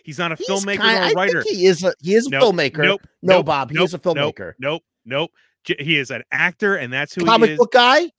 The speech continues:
Speaker 2: He directed a movie called Comic Book Guy. It's a
Speaker 1: It's
Speaker 2: good
Speaker 1: not,
Speaker 2: movie.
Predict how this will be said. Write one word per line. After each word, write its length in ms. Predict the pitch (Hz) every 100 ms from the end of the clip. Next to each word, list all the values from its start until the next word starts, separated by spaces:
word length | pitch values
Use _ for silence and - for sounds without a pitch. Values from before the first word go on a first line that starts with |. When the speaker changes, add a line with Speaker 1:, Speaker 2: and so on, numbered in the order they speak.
| -
Speaker 2:
He 60 | 190
directed 400 | 185 214 - 202
a 40 |
movie 240 | 214 214
called 220 | 165 175 -
Comic 280 | 190 185
Book 160 | 165 -
Guy. 160 | 113 95
It's 120 | 117
a 40 |
Speaker 1:
It's 40 | 180
Speaker 2:
good 120 | 180
Speaker 1:
not, 100 | 175
Speaker 2:
movie. 300 | 202 101 -